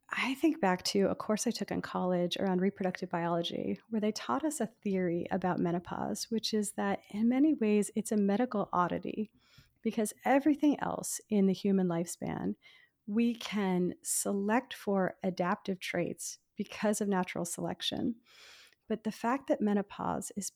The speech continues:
by definition post-reproductive means that it's very hard for natural selection to act on it. And so if one random fifty-year-old woman had a mutation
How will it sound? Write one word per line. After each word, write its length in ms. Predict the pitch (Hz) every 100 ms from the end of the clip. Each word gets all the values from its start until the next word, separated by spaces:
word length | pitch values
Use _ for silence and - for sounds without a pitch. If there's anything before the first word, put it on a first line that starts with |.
| -
by 320 | 208 226 240
definition 580 | 208 - 190 175 180 175
post-reproductive 1160 | - 190 - 190 180 - 175 - 226 294 - - _ _ _ _
means 360 | 214 220 226
that 80 | 190
it's 140 | 185 -
very 180 | 233
hard 480 | 226 - 214 214 214
for 100 | -
natural 380 | 202 170 - 185
selection 500 | - 170 175 - 220
to 220 | 202 -
act 280 | 170 165 -
on 200 | - -
it. 180 | - - _ _ _ _
And 200 | 208 190
so 240 | - 190
if 200 | 185 180
one 460 | - 190 220 233 226
random 760 | 202 202 202 196 185 190 190 - _ -
fifty-year-old 640 | 220 - 208 190 190 180
woman 540 | 180 180 160 151 190 - _ -
had 260 | 196 185
a 80 | 180
mutation 800 | 180 180 - 226 220 - - 196